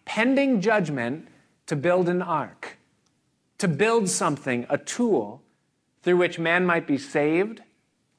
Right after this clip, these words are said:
separated, preserved,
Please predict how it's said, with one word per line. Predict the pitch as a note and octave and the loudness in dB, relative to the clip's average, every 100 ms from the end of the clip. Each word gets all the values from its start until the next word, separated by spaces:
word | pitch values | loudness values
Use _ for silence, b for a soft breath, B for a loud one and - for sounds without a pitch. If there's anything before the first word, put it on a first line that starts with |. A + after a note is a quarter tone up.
| - | -10
separated, | - A3+ A3 D#3 C3 A2+ A#2 D3 _ _ _ _ _ _ _ - | -2 -2 0 0 0 -2 -6 -10 _ _ _ _ _ _ _ -8
preserved, | E3 C#3 D3+ A3+ E3+ A#2+ C3 D#3 | -4 0 2 2 2 2 -2 -8